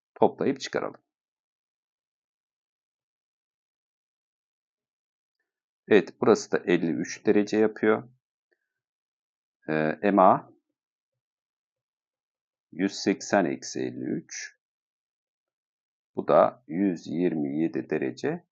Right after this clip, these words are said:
olmakta. Ee, şimdi kitabın cevap anahtarında yüz yirmi dokuz derece demiş. Hatalı bir işlem yapılmış.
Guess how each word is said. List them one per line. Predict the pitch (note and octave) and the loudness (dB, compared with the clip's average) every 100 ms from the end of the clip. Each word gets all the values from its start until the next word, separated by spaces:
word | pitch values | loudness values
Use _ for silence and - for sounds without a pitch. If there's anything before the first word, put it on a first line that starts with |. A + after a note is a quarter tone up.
| _ | _
olmakta. | - D#2+ - - _ - _ _ _ _ _ _ _ _ _ _ _ _ _ _ _ _ _ _ _ _ _ _ - | -2 -2 -4 -18 _ -20 _ _ _ _ _ _ _ _ _ _ _ _ _ _ _ _ _ _ _ _ _ _ -4
Ee, | F2 E2+ E2+ | 0 0 -2
şimdi | - C#3 A#2 | -6 -4 -4
kitabın | - D#3 D#3 | 0 2 4
cevap | G#2 G#2+ C#3 | 4 6 6
anahtarında | B2 G#2 - F#2 F2 F2+ C#3+ D#3+ - | 4 2 0 0 2 4 2 2 -4
yüz | E2+ A2 G#2+ | -2 -2 0
yirmi | F#2+ F#2+ G2+ F#2 | 0 0 0 -2
dokuz | E2 - B2 - | -4 -4 -8 -4
derece | D2+ C2+ C2 C2 | -4 -2 -6 -8
demiş. | - D3 - - | -6 -6 -8 -4
Hatalı | - - F2 D#2+ D#2 | -4 2 4 4 0
bir | C#2+ | -6
işlem | D2+ - - D2+ C#2+ | -8 -12 -8 -6 -6
yapılmış. | C2+ - C#3+ D3+ | -8 -6 -8 -8